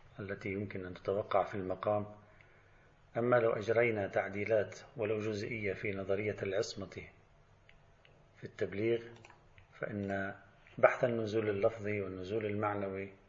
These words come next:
سوف يكون له نتيجة مهمة للغاية. النتيجة الثانية المتوقعة من مباحث النزول اللفظي والمعنوي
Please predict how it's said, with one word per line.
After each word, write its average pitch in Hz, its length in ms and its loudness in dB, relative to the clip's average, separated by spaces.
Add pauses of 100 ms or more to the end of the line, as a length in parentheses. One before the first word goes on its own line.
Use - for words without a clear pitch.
(560)
سوف - 280 -6
يكون 98 340 -4
له 98 380 -4 (540)
نتيجة 95 500 -4
مهمة 90 480 -6
للغاية. 95 500 -4 (2250)
النتيجة 120 420 2
الثانية 147 480 6
المتوقعة 123 1040 6 (840)
من 101 140 -4
مباحث 117 440 6
النزول 110 440 0
اللفظي 110 480 2
والمعنوي 107 800 0